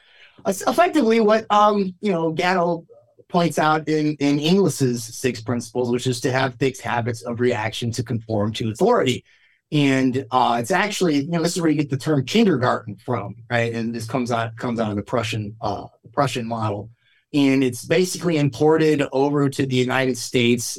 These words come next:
uh, the whole, the whole idea of compulsory education, uh, which, you know, is, er, m-, mid to early-ish, uh, eighteen hundreds, um,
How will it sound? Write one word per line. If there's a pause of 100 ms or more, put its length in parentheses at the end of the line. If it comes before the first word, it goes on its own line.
uh,
the
whole,
the
whole
idea
of
compulsory
education, (560)
uh,
which,
you
know,
is, (360)
er, (600)
m-,
mid
to
early-ish,
uh, (100)
eighteen
hundreds, (460)
um,